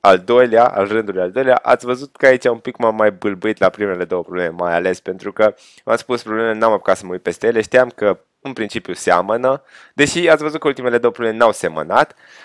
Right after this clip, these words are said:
Uh, știam că aproxim-, ac-, aproximativ seamănă și că ar fi pentru voi mult mai interesant să le rezolv aici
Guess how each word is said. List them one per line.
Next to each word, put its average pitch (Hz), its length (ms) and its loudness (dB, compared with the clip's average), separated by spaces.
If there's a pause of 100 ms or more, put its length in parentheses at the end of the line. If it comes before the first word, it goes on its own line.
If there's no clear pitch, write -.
(140)
Uh, 123 380 8 (180)
știam 147 220 0
că 131 80 -4
aproxim-, 110 580 -10
ac-, 107 260 -2
aproximativ 107 600 -2
seamănă 139 300 0
și 127 120 -10
că - 80 2
ar 110 60 4
fi 120 100 -8
pentru 107 260 -6
voi 98 140 -2
mult 101 180 -6
mai 90 120 -2
interesant 85 500 -2
să - 80 -10
le 87 120 -2
rezolv 82 420 -6
aici 78 320 -8